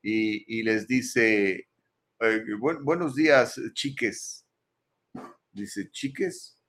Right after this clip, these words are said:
¿Por qué no dice chiques?" Dice, "Sí, es que, pues, decimos chicos a los masculinos, chicas a las femeninas,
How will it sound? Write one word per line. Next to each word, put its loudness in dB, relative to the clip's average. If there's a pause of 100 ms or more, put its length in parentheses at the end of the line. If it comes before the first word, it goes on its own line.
(160)
¿Por -14
qué -2
no -2
dice 0
chiques?" -6 (360)
Dice, -4
"Sí, -2
es 2
que, 4
pues, -8 (500)
decimos -2
chicos -2
a 6
los -2
masculinos, -2
chicas -6
a -6
las -6
femeninas, -4